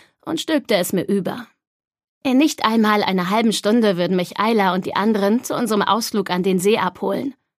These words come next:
Auch Tyler hatte zugesagt. Wirklich glauben konnte ich das noch nicht. Mit elf oder zwölf, als ich noch Zahnspange, Flechtzöpfe und Hornbrille getragen hatte,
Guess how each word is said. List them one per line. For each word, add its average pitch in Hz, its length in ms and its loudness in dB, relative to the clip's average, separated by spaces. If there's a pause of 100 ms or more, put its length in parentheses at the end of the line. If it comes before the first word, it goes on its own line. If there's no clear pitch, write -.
(520)
Auch 294 180 0
Tyler 247 400 2
hatte 196 220 -6
zugesagt. 190 680 -4 (640)
Wirklich 269 480 -2
glauben 233 440 4
konnte 240 240 -6
ich 202 120 -6
das 202 160 -2
noch 190 160 -2
nicht. 208 340 -4 (920)
Mit 269 200 0
elf 285 320 2
oder 196 260 0
zwölf, 220 580 0
als 180 180 -8
ich 196 160 -4
noch 185 160 -4
Zahnspange, 196 720 0
Flechtzöpfe 185 760 -2
und 175 220 -4
Hornbrille 196 400 2
getragen 190 480 -2
hatte, 220 280 0